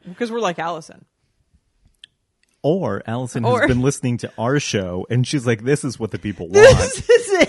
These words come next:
Speaker 1: it.
Speaker 2: Um,
Speaker 1: This is it. <laughs>
Speaker 2: Yes. Thank you for calling, Leanne. If you would like to call or text, uh, the number, as always, eight one eight B F F zero seven thirty two. And Lisa
Speaker 1: Shit. Do we, we don't have another one?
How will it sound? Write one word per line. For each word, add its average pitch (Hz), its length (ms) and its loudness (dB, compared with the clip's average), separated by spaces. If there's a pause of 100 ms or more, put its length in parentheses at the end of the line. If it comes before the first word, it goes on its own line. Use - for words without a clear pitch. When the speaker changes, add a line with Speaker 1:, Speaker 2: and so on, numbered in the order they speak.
Speaker 1:
it. 359 380 -2 (220)
Speaker 2:
Um, 143 340 0
Speaker 1:
This 233 360 0
is 277 300 -6
it. 233 960 -4
<laughs> - 80 -20
Speaker 2:
Yes. 107 400 -10
Thank 120 260 -6
you 127 60 -4
for 120 120 -10
calling, 104 380 -6
Leanne. 98 560 -4
If 101 220 -8
you 151 80 -2
would 214 100 -8
like 151 160 -8
to 95 120 -8
call 92 480 -12
or 175 180 -8
text, - 580 -14 (480)
uh, 120 160 -12
the 117 100 -10
number, 120 440 -6
as 117 180 -10
always, 95 560 -10
eight 110 160 -8
one 104 100 -6
eight 107 240 -8
B 107 160 -6
F 98 160 -10
F 110 160 -10 (160)
zero 101 380 -8
seven 104 520 -10
thirty 107 400 -4
two. 143 540 -2 (400)
And 131 220 -8
Lisa 185 380 -8
Speaker 1:
Shit. 311 400 -18 (120)
Do 247 80 -16
we, 269 180 -10
we 220 180 -16
don't 294 100 -16
have 302 80 -16
another 269 240 -16
one? 349 200 -16